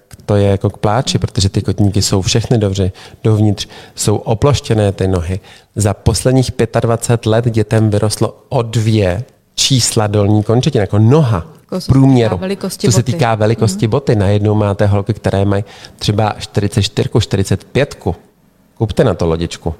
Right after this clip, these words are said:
Speaker 1: No nekoupíte, že jo? To prostě to vůbec.
Speaker 2: Nadměrných velikostech.
Speaker 1: To jsou nadměrné velikosti, ale to je jenom to, že to prostě to tělo samozřejmě jako ne-, ne-, může, nebo tak, nehospodaří s tím napřímením tak dobře.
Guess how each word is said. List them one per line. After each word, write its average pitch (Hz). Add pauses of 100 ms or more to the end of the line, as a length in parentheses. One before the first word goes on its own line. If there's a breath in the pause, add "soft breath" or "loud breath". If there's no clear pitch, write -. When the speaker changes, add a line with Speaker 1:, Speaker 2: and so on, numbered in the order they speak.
Speaker 1:
No 95
nekoupíte, 107
že 95
jo? 87
To 95
prostě 107
to 104
vůbec. 123
Speaker 2:
Nadměrných 208
velikostech. 214
Speaker 1:
To 113
jsou 127
nadměrné 123
velikosti, 170
ale 117
to 139
je 139
jenom 147
to, 143
že 135
to 127
prostě 131
to 135
tělo 131
samozřejmě 127 (340 loud breath)
jako 117
ne-, 123 (100)
ne-, 120
může, 131
nebo 95
tak, -
nehospodaří 131
s -
tím 117
napřímením 110
tak 87
dobře. 92